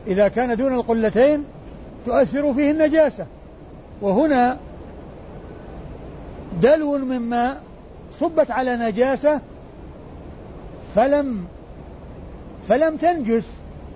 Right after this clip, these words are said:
لم ينجس ذلك الماء الذي أضيف إلى تلك النجاسة بسبب اتصاله بالنجاسة،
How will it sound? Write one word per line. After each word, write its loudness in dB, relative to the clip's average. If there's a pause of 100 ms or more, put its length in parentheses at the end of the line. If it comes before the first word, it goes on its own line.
(240)
لم 2
ينجس 4
ذلك 2
الماء 2 (760)
الذي 4
أضيف 4
إلى 6 (140)
تلك 0
النجاسة 0 (460)
بسبب 4
اتصاله 2
بالنجاسة، 2